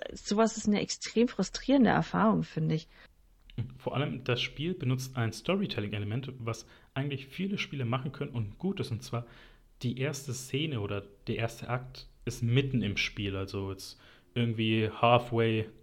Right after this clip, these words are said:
Speaker 2: down the line. Also du siehst dann schon eine Szene, die ist dann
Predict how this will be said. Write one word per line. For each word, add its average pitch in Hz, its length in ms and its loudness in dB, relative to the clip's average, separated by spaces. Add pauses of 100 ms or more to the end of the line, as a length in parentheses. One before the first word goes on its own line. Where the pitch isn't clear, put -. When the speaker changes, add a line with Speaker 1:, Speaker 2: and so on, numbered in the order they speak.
(100)
Speaker 2:
down 113 180 6
the 110 60 2
line. 147 420 2 (500)
Also 117 180 -4
du 120 140 0
siehst 160 280 -2
dann 139 100 2
schon 131 160 0
eine 127 40 2
Szene, 131 300 0
die 117 120 -2
ist - 180 -4
dann 117 140 -2